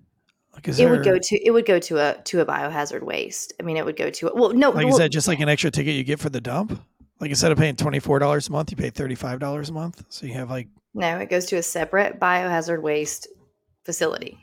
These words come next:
Speaker 2: right, outside of
Speaker 1: Mm-hmm.
Speaker 2: normal trash because it's got blood and body fluids. It's, it's treated differently. It's gonna be cremated or incinerated. You know, these things are
Speaker 1: I wonder what
Speaker 2: taken
Speaker 1: that
Speaker 2: care of
Speaker 1: trash
Speaker 2: like
Speaker 1: truck
Speaker 2: that.
Speaker 1: looks like.
Speaker 2: So, um, um,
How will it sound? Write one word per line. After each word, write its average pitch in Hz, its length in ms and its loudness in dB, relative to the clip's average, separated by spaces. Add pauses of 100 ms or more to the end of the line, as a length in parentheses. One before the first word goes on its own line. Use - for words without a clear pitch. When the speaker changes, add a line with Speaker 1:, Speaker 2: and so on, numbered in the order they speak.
(160)
Speaker 2:
right, 160 300 -4
outside 160 340 0
of 156 100 -2
Speaker 1:
Mm-hmm. 160 60 -8
Speaker 2:
normal 156 220 -2
trash - 320 -2
because 156 260 -8
it's 156 40 -8
got 156 180 0
blood 156 200 0
and 160 80 0
body 151 180 0
fluids. 151 380 -4
It's, - 200 -14
it's 165 160 -14
treated 156 280 -6
differently. - 340 -8
It's - 100 -16
gonna 165 160 -2
be 156 260 -4 (540)
cremated 214 520 4
or 175 60 -2
incinerated. 165 840 0
You 170 120 -6
know, 160 80 -2
these 156 140 -6
things 156 240 -6
are 143 140 -4
Speaker 1:
I - 20 -2
wonder 160 180 6
what 147 140 6
Speaker 2:
taken 147 140 4
Speaker 1:
that 160 100 4
Speaker 2:
care 156 160 0
of 151 60 -2
Speaker 1:
trash - 20 -6
Speaker 2:
like - 80 -6
Speaker 1:
truck 123 160 0
Speaker 2:
that. - 80 -2
Speaker 1:
looks 120 200 -4
like. 113 300 -4 (880)
Speaker 2:
So, 175 260 4
um, 170 340 -2 (840)
um, 170 540 4